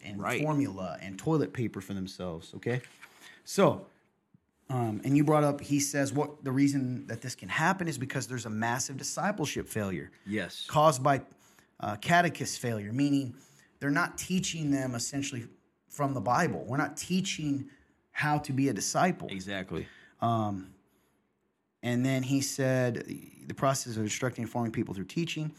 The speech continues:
Speaker 1: He says, "That's the problem." He says that the, f-, the fact is the evangelical church in the U S over the last five decades has failed to form its adherents, meaning its followers, into disciples.
Speaker 2: That's
Speaker 1: Meaning
Speaker 2: right.
Speaker 1: the problem has happened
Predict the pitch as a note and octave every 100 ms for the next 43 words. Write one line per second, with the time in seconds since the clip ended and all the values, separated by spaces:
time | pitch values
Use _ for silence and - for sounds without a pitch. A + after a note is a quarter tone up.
0 | - - C#3+ C3 C#3 D#3+ - A#2+ - C#3+
1 | E3+ G3 G#3+ - - - - C3+ - D3+
2 | C3 C3+ C3+ B2 - - C3 - D#3+ -
3 | E3 D3+ C3+ C#3+ E3 F3+ E3 D#3+ D3+ C#3+
4 | D3 C#3+ - A#2+ B2 C#3+ C#3+ C#3 A#2 A2
5 | B2 C#3 - C#3 A2+ B2+ B2+ A#2 A2 A#2+
6 | - - C3 C#3+ D3+ C3+ - C3+ C#3 B2+
7 | G#2 G#2+ - - - _ - C3+ - -
8 | - - A#2 - D#3+ D#3 C3 C3 B2 B2+
9 | G#2+ A2+ - C3+ C3+ A#2+ G#2+ B2 B2+ C3
10 | A2 - G#2+ G#2+ F#2+ E3 F3+ B2+ F2+ -
11 | - - C3+ - G3 G3+ F#3 C#3+ D3 D#3+
12 | E3 C3 A#2+